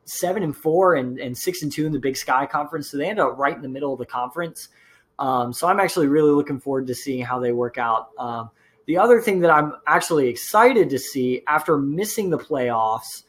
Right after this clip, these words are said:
last year, Eastern Washington comes in at number six. Now, after not making the playoffs last year was a huge, uh, huge, uh,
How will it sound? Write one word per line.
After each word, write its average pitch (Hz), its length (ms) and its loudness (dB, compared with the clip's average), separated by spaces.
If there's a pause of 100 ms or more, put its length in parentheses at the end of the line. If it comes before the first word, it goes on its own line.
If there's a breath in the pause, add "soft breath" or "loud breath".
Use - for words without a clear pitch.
(340 soft breath)
last 147 420 0
year, 127 140 0
Eastern 156 420 -4
Washington 139 580 0
comes 139 260 -8
in 131 120 -8
at 120 100 -14
number 120 240 -8
six. - 500 -12 (340 soft breath)
Now, 170 160 2
after 180 200 0
not 220 240 4
making 214 300 -2
the 165 80 0
playoffs 190 480 6
last 196 260 4
year 190 100 4
was 147 100 0
a 123 40 -2
huge, 202 640 -6
uh, 139 380 0 (140)
huge, 170 580 -6 (100)
uh, 139 240 0